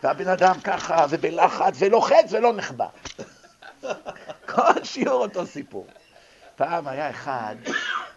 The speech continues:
ישב עם אבא שלו שורה ראשונה בדרשה של איזה דרשן גדול.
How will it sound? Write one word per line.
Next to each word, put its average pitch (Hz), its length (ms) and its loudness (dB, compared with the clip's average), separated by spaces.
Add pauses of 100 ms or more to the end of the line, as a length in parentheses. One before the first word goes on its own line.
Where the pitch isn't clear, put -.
(640)
ישב 120 400 -2
עם 151 140 -12
אבא 151 260 -6
שלו 139 280 -12
שורה 139 300 -8
ראשונה 139 440 -8
בדרשה 120 540 -8
של 131 180 -14
איזה 113 200 -14
דרשן 117 480 -10
גדול. 101 360 -10